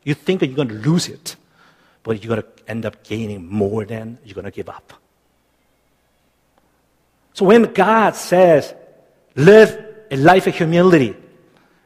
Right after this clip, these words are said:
today, P-, Paul emphasizing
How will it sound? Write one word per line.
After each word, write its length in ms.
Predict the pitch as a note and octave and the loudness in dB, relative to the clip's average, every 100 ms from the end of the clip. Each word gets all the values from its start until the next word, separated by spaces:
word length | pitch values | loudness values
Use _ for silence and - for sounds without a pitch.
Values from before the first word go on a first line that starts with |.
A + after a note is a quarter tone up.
| _ | _
today, 480 | E3+ D3 G3 F#3 D3 | -2 4 6 4 2
P-, 180 | - - - | -4 -16 -4
Paul 520 | G3+ G#3 F#3 C3+ - | 4 6 8 4 0
emphasizing 800 | F3 F#3+ F#3 F#3+ E3+ D3 D#3 | -2 -2 0 2 2 0 -6